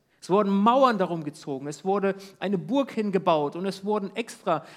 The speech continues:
Gebäude errichtet. Der König Herodes war kein Jude, er war ein eingesetzter König durch die Römer.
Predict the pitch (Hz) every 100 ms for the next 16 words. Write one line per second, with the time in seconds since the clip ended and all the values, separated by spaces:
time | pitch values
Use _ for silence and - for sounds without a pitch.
0 | - 151 156 190 208 202 - 160 147 -
1 | - 120 - _ _ _ _ _ _ _
2 | _ _ _ _ _ _ - 151 147 208
3 | 202 190 185 220 214 - - - _ _
4 | _ - 175 180 196 202 180 277 240 143
5 | 147 170 175 170 170 240 226 180 220 214
6 | 202 185 - 233 220 226 196 - 151 165
7 | 214 202 143 151